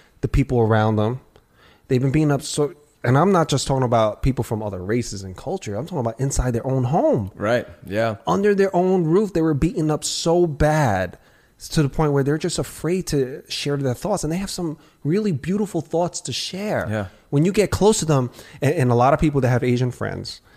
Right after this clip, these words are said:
Speaker 1: they probably like, "Oh, why is this guy so quiet? Does he think he's better than me?" Like, I think that's the initial thought.
Speaker 2: Mm-hmm.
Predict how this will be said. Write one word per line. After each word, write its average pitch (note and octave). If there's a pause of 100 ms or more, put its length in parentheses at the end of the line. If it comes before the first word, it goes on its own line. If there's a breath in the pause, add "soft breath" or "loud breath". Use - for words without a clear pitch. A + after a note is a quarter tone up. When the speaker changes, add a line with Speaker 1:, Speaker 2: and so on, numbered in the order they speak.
(520 soft breath)
Speaker 1:
they A#2+
probably B2
like, G#2
"Oh, A2+
why G2+
is D3+
this E3+
guy E3+
so D3
quiet? -
Does G#2+
he A#2
think C3
he's A2+
better F#2+
than C#3+
me?" E3 (280 soft breath)
Like, C3
I C3+
think D3
that's B2+
the B2+
initial A#2+
thought. B2+
Speaker 2:
Mm-hmm. G#2